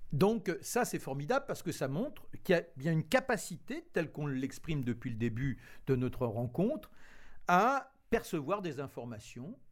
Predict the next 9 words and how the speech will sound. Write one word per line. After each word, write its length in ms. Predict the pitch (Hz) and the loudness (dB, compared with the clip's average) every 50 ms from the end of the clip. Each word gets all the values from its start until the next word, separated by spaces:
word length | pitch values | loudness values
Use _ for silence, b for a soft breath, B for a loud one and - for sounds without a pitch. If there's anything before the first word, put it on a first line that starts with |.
| - - | -4 4
au-delà 580 | 226 202 190 156 127 139 135 120 104 131 233 - - - - - - - - - - - - 127 | 6 6 6 6 6 2 2 2 0 -2 -4 -8 -12 -14 -12 -12 -12 -14 -16 -18 -18 -12 -8 -4
de 240 | 110 104 131 139 151 | 0 4 6 6 6
ce 160 | - - - | 6 2 -2
qui 240 | - - - 139 151 | -4 -4 -4 -4 -4
fait, 440 | - - - 147 143 165 202 208 - B B B B B B 131 | -4 -2 2 4 4 4 2 0 -6 B B B B B B 0
euh, 100 | 131 127 | 2 2
nos 380 | 127 127 127 131 139 147 160 | 2 2 2 4 6 6 6
performances 720 | - - - 165 - - - 135 117 135 190 214 - - | 6 4 2 2 2 2 0 0 2 2 2 0 0 0
quotidiennes. 560 | - - 165 - - 139 110 104 98 - - | 2 2 2 2 0 -10 -8 -8 -10 -10 -10